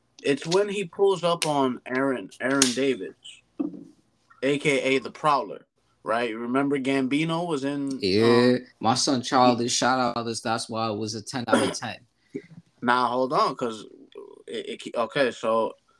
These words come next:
Speaker 1: we know that, that he played Aaron Davis, and we know that he has a nephew, because I don't know if you remember, I saw the movie recently. Aaron Davis has a line where he says,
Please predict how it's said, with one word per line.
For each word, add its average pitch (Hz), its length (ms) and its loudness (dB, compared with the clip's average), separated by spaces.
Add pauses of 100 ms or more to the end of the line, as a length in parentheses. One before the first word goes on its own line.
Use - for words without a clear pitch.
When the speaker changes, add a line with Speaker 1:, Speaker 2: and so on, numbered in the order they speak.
(180)
Speaker 1:
we 135 240 4
know 170 380 2
that, 143 360 2 (320)
that 123 280 -4
he 131 160 -2
played 139 400 0
Aaron 135 340 -4
Davis, 107 540 -6 (520)
and 139 220 -2
we 139 160 0
know 156 380 0
that 131 420 0 (380)
he 143 300 -8
has 180 440 0
a 139 60 2
nephew, 113 640 -6 (360)
because 104 260 -6
I 107 100 2
don't 143 140 0
know 156 140 0
if 139 60 -6
you 151 160 -4
remember, 151 380 0
I 110 140 2
saw 139 220 0
the 127 80 -4
movie 123 300 -4
recently. 117 640 -6 (1000)
Aaron 165 420 2
Davis 139 680 -4 (580)
has 147 300 0
a 139 80 2
line 127 340 2
where 120 100 0
he 127 120 -2
says, 123 580 -2